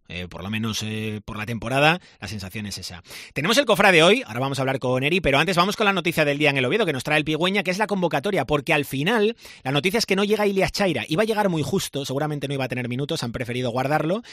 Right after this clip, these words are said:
y sí que aseguran desde el Oviedo que va a llegar al próximo partido contra el Huesca. No llega ni Ilias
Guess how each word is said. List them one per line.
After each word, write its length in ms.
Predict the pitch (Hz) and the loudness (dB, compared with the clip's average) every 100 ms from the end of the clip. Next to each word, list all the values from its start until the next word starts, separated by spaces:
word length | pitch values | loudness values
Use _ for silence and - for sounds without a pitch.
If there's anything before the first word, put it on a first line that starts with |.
| - - | -20 -10
y 100 | 113 | -4
sí 200 | - 135 | -2 -2
que 260 | 135 131 123 | -2 -4 -4
aseguran 340 | 101 98 123 | -8 -6 -4
desde 180 | 127 110 | -4 -4
el 40 | |
Oviedo 180 | 110 147 | -2 -2
que 60 | 110 | -2
va 80 | 117 | -2
a 40 | |
llegar 280 | 117 135 180 - - | 0 0 -2 -6 -8
al 120 | 123 | -6
próximo 260 | 131 139 127 | -4 -4 -4
partido 340 | 110 135 143 | -4 -4 -4
contra 280 | 131 120 107 | -4 -4 -6
el 80 | 107 | -2
Huesca. 400 | 143 - 85 82 | -2 -2 -8 -10
No 160 | 123 170 | -2 2
llega 380 | 180 123 95 - | 2 0 -4 -8
ni 300 | 127 147 165 | -4 0 2
Ilias 420 | 208 233 262 247 | 2 2 0 -6